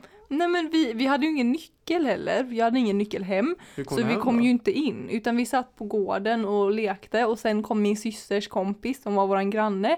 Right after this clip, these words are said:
Speaker 2: Mhm.
Speaker 1: Så gick vi och köpte godis med henne. Och så satt vi och lekte och pratade och sånt där.
Speaker 2: Men vänta lite. Alltså det måste varit helt, alltså den skolan måste ju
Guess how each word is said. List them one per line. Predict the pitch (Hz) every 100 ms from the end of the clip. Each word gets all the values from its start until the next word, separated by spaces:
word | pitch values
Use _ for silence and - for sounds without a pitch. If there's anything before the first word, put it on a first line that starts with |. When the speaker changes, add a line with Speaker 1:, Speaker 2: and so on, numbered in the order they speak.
| -
Speaker 2:
Mhm. | 143 143 160 - -
Speaker 1:
Så | - 220 226 214
gick | 226 226 -
vi | 226
och |
köpte | 214 214 226
godis | 196 196 196 196 226 226
med | 247
henne. | 233 226 220
Och | 220
så | 240 226
satt | 226 233 -
vi | 226 220
och | 220 214 214 233
lekte | 233 226 - -
och | 208 202
pratade | 233 226 - -
och | 240
sånt | 285 240
där. | 302 -
Speaker 2:
Men | - 247 226 180
vänta | 214 339
lite. | 330 - -
Alltså | 202 208
det | 214
måste | 220 226 220
varit | 214 208 -
helt, | 226 220 202 - - - _
alltså | 175 175
den | 170 165
skolan | - 226 185
måste | 165 160 -
ju | 156